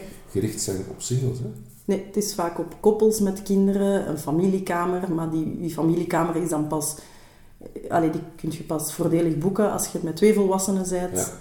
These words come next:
Speaker 1: Ja.
Speaker 2: als je evenveel
Speaker 1: Ja, ja.
Speaker 2: volwassenen als kinderen hebt, maar ja, dat is bij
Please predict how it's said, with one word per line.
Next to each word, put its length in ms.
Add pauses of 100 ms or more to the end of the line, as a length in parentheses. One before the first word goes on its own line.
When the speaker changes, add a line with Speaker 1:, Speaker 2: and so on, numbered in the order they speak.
(120)
Speaker 1:
Ja. 60
Speaker 2:
als 240
je 240 (140)
evenveel 340
Speaker 1:
Ja, 60
ja. 40
Speaker 2:
volwassenen 380
als 160
kinderen 320
hebt, 200
maar 160
ja, 100
dat 120
is 140
bij 100